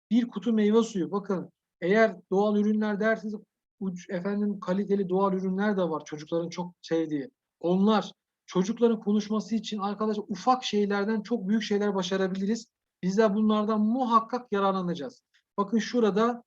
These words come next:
bu çocuk etkinlik çizelgelerinden yararlanabiliyor ki burada herhangi bir pekiştireç yok. Pekiştirici ortadan kaldırmışlar. Zaten bu çocuk söylendiği zaman bu komutu yerine getiriyor demek ki.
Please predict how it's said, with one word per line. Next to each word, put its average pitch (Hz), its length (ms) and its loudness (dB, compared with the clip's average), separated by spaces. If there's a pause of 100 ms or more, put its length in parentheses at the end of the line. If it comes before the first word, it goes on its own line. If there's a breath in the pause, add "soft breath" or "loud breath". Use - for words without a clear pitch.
(220)
bu 226 120 0
çocuk 202 280 -4
etkinlik 214 360 0
çizelgelerinden 190 500 0
yararlanabiliyor 196 880 2
ki 240 300 -4 (320 soft breath)
burada 202 260 2
herhangi 190 420 -2
bir 180 120 -10
pekiştireç 165 640 -6
yok. 233 300 4 (300)
Pekiştirici 208 500 -4
ortadan 208 380 -4
kaldırmışlar. 180 640 2 (380)
Zaten 196 400 0
bu 226 80 2
çocuk 160 240 -6
söylendiği 202 460 4
zaman 156 260 -4
bu 220 80 -2
komutu 175 340 -2
yerine 226 280 4
getiriyor 240 400 2
demek 160 320 -2
ki. - 100 -20